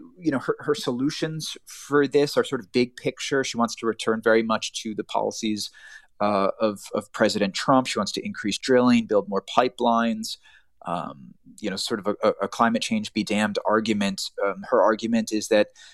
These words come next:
you know, the country is in an economic crisis at the moment. This is gonna be potentially a very brutal winter for a lot of families. And, uh, you know, she wants to, to do all she can to get those energy prices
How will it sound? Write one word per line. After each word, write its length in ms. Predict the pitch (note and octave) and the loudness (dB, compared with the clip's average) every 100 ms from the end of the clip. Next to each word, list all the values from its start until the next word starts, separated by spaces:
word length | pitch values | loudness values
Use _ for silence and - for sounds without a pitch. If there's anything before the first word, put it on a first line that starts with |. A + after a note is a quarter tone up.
| _ - | _ 0
you 60 | |
know, 60 | A#2+ | 0
the 60 | |
country 340 | - C#3 - C3 | 2 0 4 4
is 120 | B2 | 4
in 100 | A#2+ | 4
an 100 | A#2 | 2
economic 560 | A2 - A#2 A2 A2 - - | 0 0 0 -2 -4 -8 -8
crisis 420 | - A2+ A2+ - - | 2 2 2 -4 -6
at 140 | A2 | -4
the 60 | G#2 | -2
moment. 360 | G#2 G#2 A2+ - | -2 0 -2 -2
This 140 | G#2+ A2 | -6 -4
is 80 | |
gonna 200 | - G#2+ | -2 -2
be 180 | G2 G#2 | 0 -2
potentially 400 | - - G#2 A#2 | -2 -4 -2 0
a 40 | G2 | 2
very 140 | G#2 | 0
brutal 400 | F2+ G2 G#2+ A2 | -2 -2 0 2
winter 300 | G#2+ G#2+ - | 0 -2 -4
for 140 | - G2 | 0 2
a 60 | |
lot 220 | - F#2+ | 4 2
of 80 | G2+ | 2
families. 600 | - F#2+ F#2+ F#2+ G2+ - - - - - _ - | -2 -8 -6 -6 -6 -8 -10 -18 -20 -20 _ -6
And, 640 | G2+ G#2 G#2 G2+ G2+ G2 - | 0 2 2 0 0 -2 -2
uh, 260 | G#2+ G2+ F#2+ - - - - | 0 0 0 -4 -20 -20 -4
you 120 | B2 | -2
know, 240 | F#2+ A#2+ - _ C3+ | 0 -2 -8 _ -8
she 380 | - - - A2 | -4 -2 0 2
wants 360 | A2+ G#2+ A2 - | 4 4 2 -2
to, 340 | - A2 G2+ | 0 2 2
to 160 | - G#2+ | 0 -4
do 280 | - B2+ A2+ | 0 4 6
all 140 | A#2 | 6
she 140 | - | 2
can 180 | A2+ A#2 | -2 -2
to 80 | G#2+ | 0
get 180 | A2 G2+ | -2 2
those 180 | G#2+ G#2 | 2 0
energy 260 | G#2 G#2 | -4 -6
prices 420 | - A2 - A2 | -4 -4 -4 -8